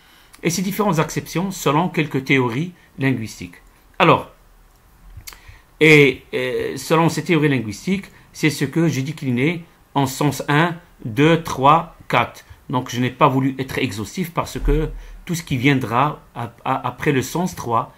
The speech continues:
c'est-à-dire sens quatre et suivant, donc c'est vraiment, euh, il, il, euh, nous sommes,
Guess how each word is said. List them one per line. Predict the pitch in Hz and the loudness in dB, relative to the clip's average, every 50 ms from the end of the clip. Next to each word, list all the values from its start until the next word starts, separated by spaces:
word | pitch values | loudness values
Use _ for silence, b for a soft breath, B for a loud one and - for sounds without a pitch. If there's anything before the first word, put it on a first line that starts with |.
| B B | B B
c'est-à-dire | - - 123 123 123 117 | -16 -12 -10 -8 -8 -10
sens | - - 147 131 131 - | -8 -6 -6 -6 -6 -8
quatre | - 120 - - - - | -10 -12 -12 -14 -14 -14
et | 117 | -14
suivant, | - - 127 110 104 123 160 185 B B B B B B B - 113 | -12 -12 -10 -8 -6 -6 -6 -6 B B B B B B B -12 -6
donc | 113 139 143 139 | -4 -4 -4 -2
c'est | - 131 | -4 -4
vraiment, | 110 107 117 120 139 151 170 165 165 B B B B B _ - | -4 -2 -2 -2 0 0 0 -2 -4 B B B B B _ -10
euh, | - 117 110 110 117 113 110 123 127 131 131 - - - | -6 -4 -4 -4 -4 -6 -8 -10 -12 -14 -14 -14 -14 -10
il, | - - 139 131 131 131 123 131 - | -6 -4 -2 0 0 0 0 0 -2
il, | 127 120 117 113 117 117 - B B B B B - - | -4 -4 -4 -6 -8 -10 -12 B B B B B -16 -14
euh, | - - - - - - | -14 -12 -14 -16 -12 -4
nous | - 147 143 | 0 0 0
sommes, | - - - 165 165 151 | 0 2 4 4 4 2